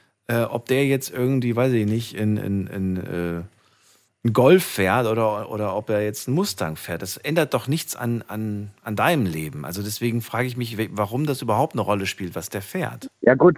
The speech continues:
Speaker 2: vielleicht ist es da ein bisschen der Neid, weil, äh, ich finde die Karre ja auch gut, aber ich, äh, sag, ähm, wenn ich mir das leisten könnte, ja,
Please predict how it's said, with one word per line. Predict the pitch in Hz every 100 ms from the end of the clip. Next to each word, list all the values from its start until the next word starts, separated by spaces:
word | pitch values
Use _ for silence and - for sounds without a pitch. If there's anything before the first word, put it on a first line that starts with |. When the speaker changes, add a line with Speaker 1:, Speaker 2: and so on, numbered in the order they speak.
| -
Speaker 2:
vielleicht | 139 147 180 175
ist | 151
es | 165
da | - 156
ein | 156
bisschen | 160 160 - 160 156 156 147 147 143
der | 131 135
Neid, | 156 151 - -
weil, | 120 98 101 120 123 127
äh, | 120 127 123 120 117 - - - - - -
ich | 117
finde | - 170
die | 156 143
Karre | 151 147 143
ja | 123
auch | 131 185 -
gut, | 139 165
aber | - 127 139 135
ich, | 131 -
äh, | 127 135 135 131 131 131 127 117
sag, | - 135 151 143
ähm, | 143 139 139 135 135 127 - - - - -
wenn | 123 151
ich | 147
mir | 160
das | 143 131
leisten | 139 135 147 - - 131
könnte, | - 135 147 - 104
ja, | 95 95 123